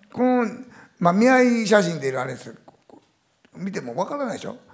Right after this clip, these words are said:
目の前におったらわかるじゃん。体感すると。で、この人はやっぱダメやわと。で、し-、この写真だけでダメやんね、やっぱり。何でもこう体感しないと。で、建築はもうそれほど難しくない。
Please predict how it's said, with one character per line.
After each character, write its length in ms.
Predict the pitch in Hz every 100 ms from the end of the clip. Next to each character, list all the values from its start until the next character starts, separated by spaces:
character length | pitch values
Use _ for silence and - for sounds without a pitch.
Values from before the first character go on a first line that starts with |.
| _ -
目 220 | 185 196
の 100 | 320
前 200 | 359 269
に 40 | 220
お 80 | 233
っ 40 |
た 80 | 208
ら 80 | 170
わ 60 |
か 80 | 165
る 40 |
じ 60 | 135
ゃ 60 | 123
ん。 20 |
体 280 | - 202 190
感 200 | 180 160
す 80 |
る 100 | 147
と。 180 | 143 104 - _ _ _ _
で、 80 | -
こ 160 | - 147
の 80 | 139
人 120 | -
は 60 |
や 60 | 117
っ 20 |
ぱ 160 | - -
ダ 160 | -
メ 120 | 156 147
や 80 |
わ 100 | 123
と。 280 | - - - _ _ _ _ _ _ -
で、 80 |
し-、 180 | 139 - 233 240 202 196
こ 80 | 196
の 80 |
写 160 | 180 233
真 160 | 226 247
だ 100 | 226
け 60 |
で 60 | 175
ダ 100 | 147
メ 140 | 147
や 140 | 110 101
ん 40 | -
ね、 140 | 202
や 60 | 92
っ 20 |
ぱ 120 | 117
り。 80 | 104 - - -
何 180 | 165 233
で 60 |
も 140 | 262 185
こ 100 | 143
う 60 |
体 260 | - 262 311
感 180 | 302 254
し 80 | 202
な 120 | 127
い 40 |
と。 80 | - - - - -
で、 100 | 175
建 220 | 254 330
築 160 | 330 330
は 160 | 302
も 200 | 262 240
う 40 | 208
そ 80 |
れ 80 | 233
ほ 140 | 208 202
ど 40 |
難 140 | 190
し 240 | 180 175 135
く 60 |
な 100 |
い。 40 | 113